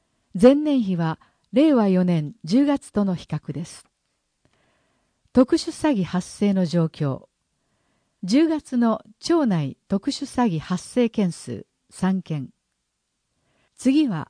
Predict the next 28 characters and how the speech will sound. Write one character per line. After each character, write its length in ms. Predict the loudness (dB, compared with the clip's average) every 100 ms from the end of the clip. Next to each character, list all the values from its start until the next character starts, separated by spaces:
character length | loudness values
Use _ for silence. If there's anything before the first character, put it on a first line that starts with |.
| _
お 40 | -2
悔 160 | 2
や 120 | 2
み 100 | 2
で 120 | -2 -4
す。 200 | -8 _ _ _ _ _ _ _ _ _ _ -4
十 220 | 2 2
一 320 | 2 -2 -4
月、 420 | -2 -4 -6 -10 -8
十 240 | 0 2
二 140 | 2 0
月 320 | -2 -2 -6
受 180 | -2 -4
付 300 | -4 -6 -6
分。 220 | -6 -12 _ _ _ _ _ _ _ _ _ _ _ _ _ _
古 260 | 2 2
田 220 | 0 -2 -2
の 240 | -2 -4 _ _ _ _
奥 340 | 0 0 0 -2
井 140 | 0
照 280 | 0 2 2
美 100 | -2
さ 260 | -6 -8
ん、 120 | -8 -12 _ _ _
七 280 | 0 4 4
十 200 | 2 -4
九 200 | -4 -8
歳。 280 | -8 -12